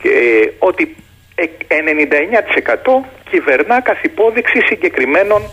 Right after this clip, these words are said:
οικονομικών ελίτ. Εδώ βγαίνουνε,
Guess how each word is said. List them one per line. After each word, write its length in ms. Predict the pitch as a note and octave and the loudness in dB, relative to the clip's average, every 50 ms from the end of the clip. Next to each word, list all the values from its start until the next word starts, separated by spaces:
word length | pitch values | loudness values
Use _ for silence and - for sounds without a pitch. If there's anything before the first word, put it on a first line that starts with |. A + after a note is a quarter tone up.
| - - - - - _ - _ - - - | -18 -20 -20 -20 -20 _ -20 _ -20 -12 -12
οικονομικών 600 | G3 - - D#3 D3 C#3 C3+ C3 - A3+ A3 G#3+ | -8 -2 -2 0 0 0 -2 0 2 0 2 2
ελίτ. 340 | G3+ F#3 C3 F#2+ - - - - - - - - - - - - - - - - - _ _ _ - - - | 2 2 2 0 -2 -6 -12 -14 -16 -20 -20 -20 -20 -20 -20 -20 -20 -20 -20 -20 -20 _ _ _ -20 -20 -6
Εδώ 400 | - D#3 D3+ F#3+ G#3 G3+ - - - | -4 -2 0 0 0 0 -2 -10 -12
βγαίνουνε, 680 | D3 - C#3+ D#3+ F#3+ G3+ F#3+ F#3 E3+ D3+ C#3+ C3 - | -6 -4 -2 0 0 2 2 2 0 2 2 0 0